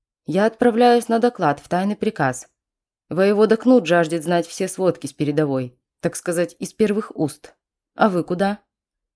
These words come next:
«Ну, не у одного тебя начальство есть», усмехнулся Числав. «Мне бы тоже к волхву и сбору на доклад попасть. А потом Завида пристроить надо. Только вот чует мое сердце, что недолго нам бездельем мается».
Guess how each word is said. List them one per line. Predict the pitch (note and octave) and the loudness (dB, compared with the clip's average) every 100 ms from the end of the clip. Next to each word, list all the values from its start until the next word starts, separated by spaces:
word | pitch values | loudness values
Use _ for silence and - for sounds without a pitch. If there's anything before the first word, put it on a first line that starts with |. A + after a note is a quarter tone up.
| _ _ _ _ _ _ | _ _ _ _ _ _
«Ну, | G3+ C4+ F4+ - - | 4 4 4 -4 0
не | A#3 A#3 | 2 4
у | A3 | 2
одного | G3+ G#3 A#3+ | 2 2 2
тебя | D4 A#3 C4+ | 0 2 4
начальство | D#4+ A3+ D#3 C#3 C#3+ | 4 4 -2 -2 -4
есть», | C#3+ C3 - - _ | -2 -4 -6 -20 _
усмехнулся | - - E3+ D#3 D3 D3+ | -10 -4 -2 -2 -6 -8
Числав. | - D#3+ D3+ B2+ - _ _ _ _ _ | -12 -8 -6 -6 -8 _ _ _ _ _
«Мне | F#3+ A3 B3 | 0 4 4
бы | C4 | 2
тоже | E4 C4+ | 0 0
к | - | -2
волхву | F3 F3+ - G3 | -4 -4 -4 -4
и | |
сбору | G3 F3+ D3 B2 - | -4 -2 0 -2 -6
на | - F3+ | -4 -2
доклад | F#3+ F#3+ C#3+ - | -2 -2 -4 -4
попасть. | D3 D3 B2+ - _ _ _ _ _ - | -4 -2 -4 -8 _ _ _ _ _ -6
А | F#3 | -2
потом | F#3+ C#4 D4+ - - | 2 6 6 4 -4
Завида | D3+ D3+ F#3 F#3 | -2 0 -2 -4
пристроить | F3 E3+ E3+ E3 D#3 | -6 -6 -2 -2 0
надо. | D#3+ D#3 D#3 D#3 _ _ _ _ _ _ _ _ | -2 -2 -4 -8 _ _ _ _ _ _ _ _
Только | G3+ G3 G#3+ | -2 0 0
вот | G#3 | 0
чует | - C#4+ C4 | 2 2 2
мое | A#3 G#3+ | 2 0
сердце, | G3+ A3+ A3 - F#3 - | 0 -2 -2 -2 -4 -4
что | - G3 | -4 -2
недолго | F#3+ G3 C#4 D#3+ | 2 4 4 4
нам | D#3 C#3+ | 4 4
бездельем | D#3 D#3 D#3+ C#3+ C#3+ | 2 2 0 2 0
мается». | C#3+ C3+ C3 - C3+ | 0 -2 -6 -8 -10